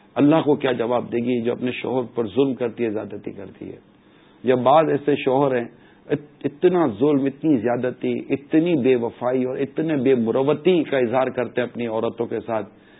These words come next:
میں یہ سوچتا ہوں کہ یہ بیچاری اس کا تو یہاں کچھ نہیں بگاڑ سکتی، مگر یہ مرد قیامت کے وقت اپنے رب کو کیا جواب دے گا؟ اچھا، یہ اوپر لے کر ہی ہم اپنے گھروں کا سکون برباد کیا ہوا ہے۔ اگر کوئی سامنے والا غصے میں آ جائے نا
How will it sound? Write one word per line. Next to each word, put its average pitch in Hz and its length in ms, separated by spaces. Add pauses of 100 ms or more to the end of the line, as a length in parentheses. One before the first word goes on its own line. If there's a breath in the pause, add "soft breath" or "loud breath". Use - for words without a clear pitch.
(440 soft breath)
میں 160 100
یہ 160 120
سوچتا 135 300
ہوں 143 160
کہ 143 40
یہ 139 180
بیچاری 131 520 (420 soft breath)
اس 120 120
کا 160 120
تو 151 120
یہاں 147 180
کچھ 160 200
نہیں 147 120
بگاڑ 120 280 (100)
سکتی، 104 300 (480 soft breath)
مگر 139 240
یہ 151 180
مرد 143 420
قیامت 156 480
کے 143 60
وقت 139 140
اپنے 131 200
رب 123 240
کو 127 100
کیا 123 160
جواب 101 300 (100)
دے - 60
گا؟ - 180 (640 loud breath)
اچھا، 190 200
یہ 226 120
اوپر 208 340
لے 220 140
کر 226 180
ہی 220 100
ہم 202 120
اپنے 190 240
گھروں 165 240
کا 160 100
سکون 147 340
برباد 127 300 (140)
کیا 117 140
ہوا 110 180
ہے۔ - 100 (1300)
اگر 170 240
کوئی 180 180
سامنے 175 360
والا 180 260
غصے 151 340
میں 185 120
آ 165 80
جائے 190 160
نا 165 160